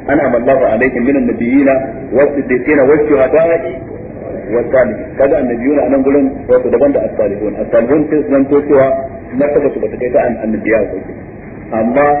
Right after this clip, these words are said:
idan aka kawo as-salihuna kawai aka shiru to har annabawa suna shiga ciki.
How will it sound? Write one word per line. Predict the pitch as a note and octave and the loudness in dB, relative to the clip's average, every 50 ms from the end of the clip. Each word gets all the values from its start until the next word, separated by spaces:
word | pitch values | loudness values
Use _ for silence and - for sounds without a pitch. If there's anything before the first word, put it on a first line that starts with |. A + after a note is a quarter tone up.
| C#3+ - - - | -2 -6 -8 -6
idan | A2 A#2 A2+ D3+ F3 | -6 0 0 0 0
aka | - - - - | 0 -4 -6 -6
kawo | - - D3+ D3+ D#3+ E3 - | -4 -2 0 0 2 0 0
as-salihuna | - - - - - - - B2 C#3+ D3 C3 A#2+ | -2 -4 -6 -4 -4 -4 -2 -2 -2 -2 -4 0
kawai | C#3+ D3 C3 - | 2 2 2 2
aka | - - | 0 -4
shiru | A#2 B2 B2+ C3+ B2 | -6 -6 -6 -8 -6
to | B2+ | -6
har | A2+ A2 B2+ B2 | -4 -2 -2 -2
annabawa | B2+ C3 B2+ B2 B2+ C3 B2+ B2 | -2 -2 -2 0 2 2 2 2
suna | - C#3 B2 G#2+ | 2 0 -2 -4
shiga | - - G2 G2 | -4 -6 -8 -8
ciki. | - - - - - | -8 -8 -12 -10 -10